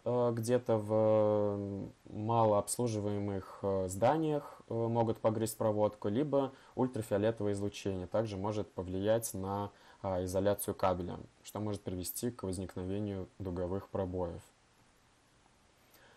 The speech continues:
Действительно, э, в номенклатуре компании Eaton, э, появилось, э, новое устройство, которое называется А Ф Д Д плюс,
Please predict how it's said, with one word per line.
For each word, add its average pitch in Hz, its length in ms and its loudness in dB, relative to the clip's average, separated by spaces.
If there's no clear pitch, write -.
Действительно, 107 680 0
э, 104 580 2
в 120 460 4
номенклатуре 120 640 2
компании 117 500 2
Eaton, 170 320 0
э, 107 320 6
появилось, 117 720 2
э, 98 640 2
новое 113 300 2
устройство, 113 720 0
которое 110 300 2
называется 104 560 2
А 120 140 6
Ф 117 60 -2
Д 110 120 2
Д 107 140 0
плюс, 98 520 -4